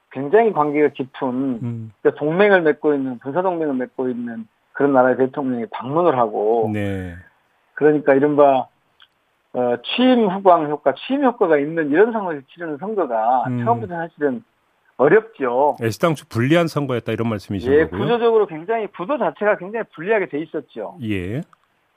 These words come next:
Speaker 1: 그런 상황에서 사실은 앞서 말씀하신 것처럼 후보를 내고 시민들의 주권자들의 요구에 부응하는,
Speaker 2: 음.
Speaker 1: 호응하는 그런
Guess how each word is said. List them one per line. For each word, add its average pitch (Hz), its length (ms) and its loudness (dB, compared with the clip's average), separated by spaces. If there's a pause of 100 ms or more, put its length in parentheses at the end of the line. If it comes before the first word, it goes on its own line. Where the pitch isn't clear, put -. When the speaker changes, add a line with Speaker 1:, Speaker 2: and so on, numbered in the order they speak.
(100)
Speaker 1:
그런 214 260 2
상황에서 185 600 2
사실은 156 640 -4 (200)
앞서 - 240 -2
말씀하신 151 520 2
것처럼 139 520 0 (540)
후보를 143 880 2
내고 131 580 2 (840)
시민들의 143 920 0 (320)
주권자들의 139 640 0
요구에 131 420 -2 (140)
부응하는, 127 580 0
Speaker 2:
음. 127 80 -2
Speaker 1:
호응하는 170 440 4
그런 139 460 2